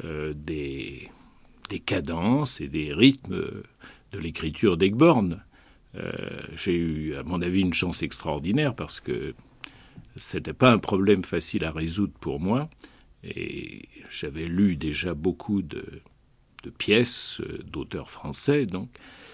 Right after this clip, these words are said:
en cherchant quel pouvait être l'adaptateur idéal.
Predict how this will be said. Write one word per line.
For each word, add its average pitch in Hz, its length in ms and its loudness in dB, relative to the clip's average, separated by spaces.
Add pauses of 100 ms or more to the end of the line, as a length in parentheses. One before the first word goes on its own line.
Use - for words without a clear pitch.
(760)
en 127 160 6
cherchant 135 480 6
quel 113 200 4
pouvait 104 280 4
être 110 220 4
l'adaptateur 92 680 2
idéal. 123 680 6